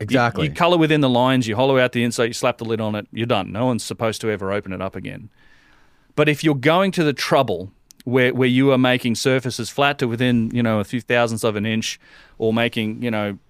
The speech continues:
Speaker 1: relative surfaces just perfectly perpendicular or parallel, uh,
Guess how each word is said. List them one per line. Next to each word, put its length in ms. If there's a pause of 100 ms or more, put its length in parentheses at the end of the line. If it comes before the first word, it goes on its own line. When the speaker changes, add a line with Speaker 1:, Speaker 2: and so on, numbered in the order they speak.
(400)
Speaker 1:
relative 480
surfaces 720
just 300
perfectly 460
perpendicular 680
or 60
parallel, 720 (580)
uh, 400